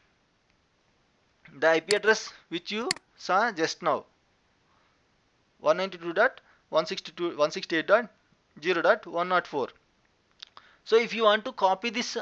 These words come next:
I P address, how you will copy in the, uh, command prompt? Just right click on command prompt and select mark. So we cannot copy like, uh,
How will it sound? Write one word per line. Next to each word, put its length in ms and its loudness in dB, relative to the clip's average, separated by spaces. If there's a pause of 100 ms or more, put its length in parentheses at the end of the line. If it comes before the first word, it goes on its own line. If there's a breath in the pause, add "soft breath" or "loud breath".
I 140 4
P 140 4
address, 240 2
how 160 6
you 180 -4
will 80 -4
copy 340 0
in 80 -4
the, 180 -4
uh, 500 0
command 360 -2
prompt? 300 0 (520 soft breath)
Just 320 0 (400)
right 280 2
click 240 -6
on 300 2 (680 soft breath)
command 340 2
prompt 320 0
and 260 2 (140)
select 400 2
mark. 520 4 (400)
So 360 0
we 160 -2
cannot 320 0
copy 300 2
like, 280 4
uh, 140 0